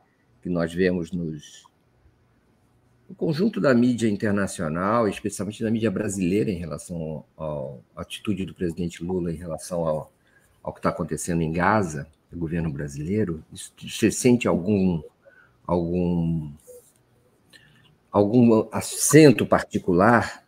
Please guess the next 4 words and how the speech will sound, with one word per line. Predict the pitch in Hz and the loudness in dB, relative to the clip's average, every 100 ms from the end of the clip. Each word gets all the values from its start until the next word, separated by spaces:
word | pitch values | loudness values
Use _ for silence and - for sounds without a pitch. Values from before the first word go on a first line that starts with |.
| _ | _
é, | 95 90 82 78 73 - _ _ _ _ - _ _ _ _ _ | -6 -2 0 -2 -6 -14 _ _ _ _ -20 _ _ _ _ _
nessa | 95 95 - | 0 0 0
cobertura | - 92 85 - 110 117 101 85 | 0 0 0 0 4 6 6 6
e, | 85 | 4